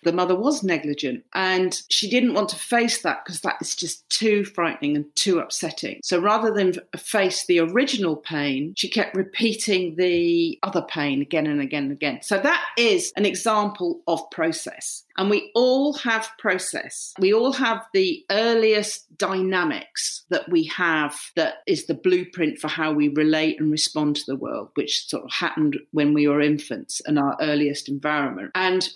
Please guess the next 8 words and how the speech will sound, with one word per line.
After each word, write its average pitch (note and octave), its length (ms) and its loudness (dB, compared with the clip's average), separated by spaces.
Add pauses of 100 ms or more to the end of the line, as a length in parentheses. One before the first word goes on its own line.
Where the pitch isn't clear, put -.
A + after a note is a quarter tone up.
in, E3+ 200 2
rather A3 380 4
than F#3+ 220 2
responding F#3 880 0
to C4 300 2
the A3 160 2
world F3 720 0 (100)
as F#3+ 460 0